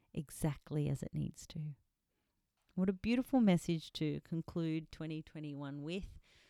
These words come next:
to in-, conclude the twenty twenty-one Gumboots by the Sea energy forecast with.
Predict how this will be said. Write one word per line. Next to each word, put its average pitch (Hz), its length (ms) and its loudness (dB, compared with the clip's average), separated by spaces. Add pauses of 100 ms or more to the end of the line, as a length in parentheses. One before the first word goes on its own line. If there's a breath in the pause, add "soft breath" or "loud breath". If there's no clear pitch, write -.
(280 soft breath)
to 160 300 -4 (160)
in-, 170 180 -8 (220)
conclude 208 960 4
the 147 380 -4 (200)
twenty 180 260 -6
twenty-one 156 760 -4
Gumboots 156 460 -4
by 143 120 -4
the 143 100 -6
Sea 139 360 -8 (420 soft breath)
energy 151 360 -2
forecast 147 680 -10
with. 135 200 -6